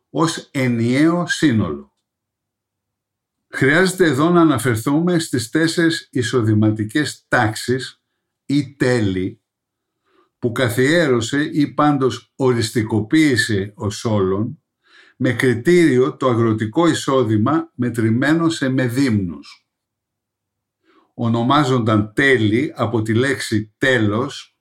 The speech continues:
που είχε εδώ αυτή την ειδική σημασία. Η ανώτερη τάξη ήσαν οι πεντακοσιομέδυμνοι,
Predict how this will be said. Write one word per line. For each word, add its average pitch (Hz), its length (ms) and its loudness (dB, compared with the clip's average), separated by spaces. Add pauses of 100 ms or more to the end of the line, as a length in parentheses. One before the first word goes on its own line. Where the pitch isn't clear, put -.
(720)
που 131 140 0
είχε 160 260 2
εδώ 120 300 2
αυτή 151 280 0
την 147 300 0
ειδική 113 500 0
σημασία. 117 800 -4 (1500)
Η 113 160 0
ανώτερη 147 600 2
τάξη - 640 -2
ήσαν 185 540 0
οι 147 200 -2
πεντακοσιομέδυμνοι, 131 1500 -2